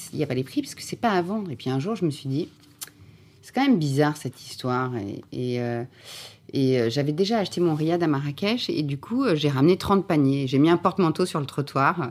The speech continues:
devant l'agence de com avec les trente paniers. Et en deux jours, j'ai vendu les trente paniers. Et puis du coup, la fois d'après, j'ai ramené trente paniers et puis, euh, trois ou quatre plaids. Et puis, euh, voilà. Et en six mois, ça a complètement dégénéré.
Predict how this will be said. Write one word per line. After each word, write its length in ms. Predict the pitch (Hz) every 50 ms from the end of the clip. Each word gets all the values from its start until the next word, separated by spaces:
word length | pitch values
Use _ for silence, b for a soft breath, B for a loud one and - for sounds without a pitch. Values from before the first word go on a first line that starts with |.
| 175 175
devant 280 | 156 156 151 139 156 170
l'agence 340 | 180 180 156 165 160 156 143
de 100 | 147 147
com 420 | 139 139 - 147 131 127 156 175 - B B B B B B B B B B
avec 240 | - 135 147 156 -
les 140 | 175 139 -
trente 240 | - - 170 165
paniers. 320 | - 165 143 143 147 165 180
Et 60 | 170
en 80 | 147 139
deux 180 | 147 139 156 156
jours, 200 | 156 165 175 190
j'ai 140 | 160 151
vendu 280 | 135 135 135 143 147 160
les 100 | 160 147
trente 280 | 139 - - 147 147 139
paniers. 380 | 147 127 120 117 117 113 - - - - - - - - - _ _ _ - - _ _ _ _ _ _ _ _ - - - - _ - - _ _ -
Et 100 | - 143
puis 120 | - 139
du 100 | 135 139
coup, 140 | 135 - 190
la 140 | 185 170 151
fois 160 | - 156 147
d'après, 320 | 147 139 139 - 175 185 180
j'ai 120 | 170 165
ramené 280 | 143 143 143 147 151 143
trente 260 | - - 165 160 156
paniers 480 | 151 143 143 143 151 160 180 190 180
et 60 | 147 135
puis, 320 | 135 - - 156 170 165
euh, 160 | 147 127 113
trois 180 | - - - 135
ou 60 | 139
quatre 200 | 139 139 131 131
plaids. 480 | - - 143 131 135 151 156 127 120 127 B B B B B B B B B B B B B
Et 160 | B 147 143
puis, 440 | 131 - - - 156 160 175 185 170
euh, 140 | 151 135 123
voilà. 260 | 123 120 104 104 - -
Et 160 | - 135 135
en 80 | 139 139
six 180 | 135 - -
mois, 160 | 170 175 185 202
ça 160 | - - 156
a 80 | 139
complètement 380 | 131 - 139 151 147 147 160 160
dégénéré. 680 | 160 151 147 147 160 156 151 139 131 143 160 196 240